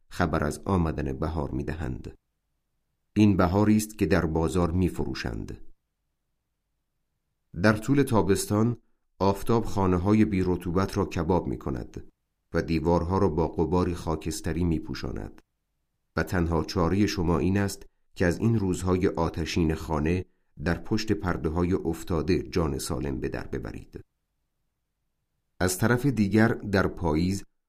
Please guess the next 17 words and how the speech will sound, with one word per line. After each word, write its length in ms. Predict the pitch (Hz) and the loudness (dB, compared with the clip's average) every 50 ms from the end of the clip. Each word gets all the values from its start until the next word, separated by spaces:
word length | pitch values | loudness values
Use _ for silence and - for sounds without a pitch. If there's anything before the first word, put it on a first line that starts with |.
| _ - | _ -2
با 220 | 82 87 90 92 | 2 2 2 4
سیلی 460 | 92 - - 117 120 127 120 113 107 | 2 0 0 0 2 4 4 4 4
از 140 | 104 87 90 | 4 4 2
لجن 380 | 90 90 87 85 - 101 87 78 | 2 2 2 2 4 4 4 4
مواجه 480 | 73 76 71 73 73 69 - 71 - - | 2 0 -2 -4 -4 -4 -6 -8 -10 -8
هستیم. 480 | 60 - - - - 55 52 - - - _ _ _ _ _ _ _ _ _ _ _ _ - | -8 -8 -8 -8 -8 -8 -8 -8 -12 -16 _ _ _ _ _ _ _ _ _ _ _ _ 0
تنها 360 | 104 98 92 90 95 110 117 | 2 2 4 4 4 4 4
زمستان 540 | 104 104 107 104 104 101 - - 127 123 110 | 6 6 6 6 6 4 2 0 2 4 4
است 260 | 98 87 - - - | 2 2 0 -4 -4
که 80 | - 85 | -4 -2
هوای 380 | 85 92 90 78 92 87 85 | 0 0 2 2 4 4 4
مطبوع 560 | 78 78 78 78 - - - - 82 80 76 | 4 2 2 0 -2 -6 -4 -2 -2 -2 0
با 120 | 78 78 73 | -2 -2 -2
خود 260 | - - 80 73 76 | -2 -4 -6 -4 -4
به 80 | 80 73 | -4 -4
همراه 460 | 82 80 73 69 73 73 73 73 69 | -2 -4 -2 -2 -2 -4 -4 -4 -6
می‌آورد. 680 | 67 65 58 - - - 57 - - - - - | -6 -6 -6 -6 -8 -10 -10 -10 -12 -14 -14 -16